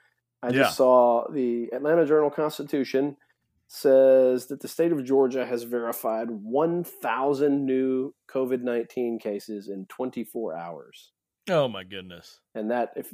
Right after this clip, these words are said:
Speaker 1: if you're not familiar, Georgia has been the most aggressive, uh, uh, and ahead of everyone else in, uh, opening things back up. Bowling alleys, hair places, movie
Speaker 2: Yeah.
Speaker 1: theaters, like, everything.
Speaker 2: They were late on restrictions,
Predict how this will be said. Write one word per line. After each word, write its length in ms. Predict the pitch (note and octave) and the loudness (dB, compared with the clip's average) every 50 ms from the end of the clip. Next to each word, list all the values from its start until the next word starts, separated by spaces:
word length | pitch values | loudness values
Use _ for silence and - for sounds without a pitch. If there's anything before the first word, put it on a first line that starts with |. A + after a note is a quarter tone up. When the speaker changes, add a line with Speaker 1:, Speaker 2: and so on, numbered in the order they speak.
| - - | -20 -18
Speaker 1:
if 140 | - A2 - | -16 -12 -10
you're 100 | A2+ A2+ | -8 -8
not 140 | A2+ A2 - | -8 -6 -6
familiar, 440 | D#3+ E3 F#3 F3+ D#3 C#3 C3+ B2+ A#2+ | -4 0 4 4 6 6 6 4 2
Georgia 520 | B2 C3 C#3+ D3 C#3+ C3 C3 B2 A#2+ A#2+ A#2+ | 2 2 4 4 4 2 0 0 0 0 -2
has 180 | A#2+ A#2 A2 A#2 | -2 -4 -4 -4
been 220 | B2 B2 A#2 A#2 | -4 -4 -2 -2
the 60 | A#2 A2+ | -2 -4
most 280 | A2+ A2+ G#2+ - - | -4 -4 -6 -8 -10
aggressive, 680 | G2+ G2 A2 A2+ A2+ G#2+ - - A#2 A2 G#2+ - - - _ _ _ _ - | -10 -8 -8 -8 -8 -8 -6 -6 -6 -6 -6 -10 -14 -18 _ _ _ _ -14
uh, 480 | B2 A2 A2 G#2 G#2 G#2 G2+ G2 G2 - - _ _ _ _ _ _ _ _ _ _ _ _ _ _ - | -12 -12 -10 -10 -12 -12 -12 -14 -16 -16 -20 _ _ _ _ _ _ _ _ _ _ _ _ _ _ -12
uh, 360 | A#2 G#2 G2+ G2 G2 F#2+ F2+ - | -10 -10 -10 -10 -12 -12 -12 -12
and 300 | - G#2+ G#2 G2 F#2 F#2 - _ _ - | -12 -12 -12 -12 -14 -14 -16 _ _ -18
ahead 260 | - - B2+ B2 A#2 | -10 -6 -6 -4 -4
of 120 | A2 G#2 | -4 -6
everyone 380 | A2 A2 G#2+ G#2+ A2 G#2+ G#2+ G#2+ | -8 -6 -6 -6 -6 -6 -8 -8
else 320 | G#2 G2+ G2 - - - | -10 -10 -10 -12 -12 -14
in, 420 | - - A2+ G#2+ G2+ G2 G2 G2+ - _ - | -14 -12 -12 -12 -12 -12 -12 -14 -16 _ -20
uh, 180 | - C2 A#1+ - - - _ _ | -18 -18 -18 -18 -18 -20 _ _
opening 380 | - C3+ A#2 - A2+ G#2+ G#2+ G#2+ | -8 -6 -6 -6 -6 -8 -8 -10
things 240 | - - G#2+ G#2+ G#2 G2+ | -10 -12 -12 -12 -12 -12
back 280 | G#2+ G2+ F#2 F2 - | -10 -10 -10 -10 -12
up. 160 | A2 G2 E2 - G2+ A2+ - _ _ - | -12 -14 -14 -14 -16 -20 -20 _ _ -6
Bowling 380 | - A2+ A2+ A#2 A#2+ A2+ A2+ | -6 -4 -4 -4 -6 -6 -8
alleys, 540 | A2 A2 A2 G#2+ A2+ A2+ G#2 G#2+ G#2+ - - _ - - | -10 -8 -8 -6 -6 -6 -6 -8 -10 -14 -18 _ -20 -18
hair 460 | - - B2+ A#2+ A2+ A#2+ A#2+ A#2+ A#2+ - _ _ | -12 -8 -6 -6 -4 -6 -6 -8 -12 -16 _ _
places, 540 | - C3+ A#2 A2+ G#2 - A#2 A2+ A2 G#2+ - B2 | -8 -6 -6 -6 -6 -8 -8 -8 -8 -10 -10 -10
movie 320 | C3 B2 B2 B2 A#2+ A#2+ | -6 -4 -4 -4 -4 -4
Speaker 2:
Yeah. 60 | A2+ C#3 | -6 -4
Speaker 1:
theaters, 580 | B2+ A#2 A2+ A2+ F#2+ A2+ A#2 A2+ A2+ B2+ - - | -2 -2 -2 -2 -4 -6 -6 -8 -10 -10 -8 -8
like, 200 | A2 G#2 - - | -8 -8 -8 -8
everything. 340 | - C3 A#2+ A2 G2 F#2 - | -8 -6 -6 -6 -8 -4 -2
Speaker 2:
They 80 | - E3+ | -2 0
were 120 | D#3+ C#3+ C3 | 0 0 -2
late 260 | B2 C#3 D3+ D#3+ D#3+ | 0 0 0 2 2
on 160 | D#3 D3+ C3+ | 0 -2 -2
restrictions, 960 | B2 A#2 - - - D3 C3+ - - A2+ G2+ G2+ G#2 G#2+ G#2+ - - - | -6 -8 -8 -6 -8 -8 -8 -8 -10 -10 -12 -12 -14 -16 -18 -18 -20 -20